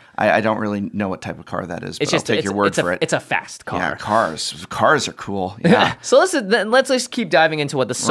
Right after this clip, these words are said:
Speaker 2: social contract of Commander is. Um, before we discuss what the philosophy of Commander wrote, what are some things, and I'll, I'll say this as well, what are some things that define Commander for you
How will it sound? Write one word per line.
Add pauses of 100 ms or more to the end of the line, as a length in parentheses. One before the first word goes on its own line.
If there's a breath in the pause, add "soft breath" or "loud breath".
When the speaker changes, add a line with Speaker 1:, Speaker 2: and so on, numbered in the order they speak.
Speaker 2:
social
contract
of
Commander
is.
Um,
before
we
discuss
what
the
philosophy
of
Commander
wrote, (320 loud breath)
what
are
some
things,
and
I'll,
I'll
say
this
as
well,
what
are
some
things
that
define
Commander
for
you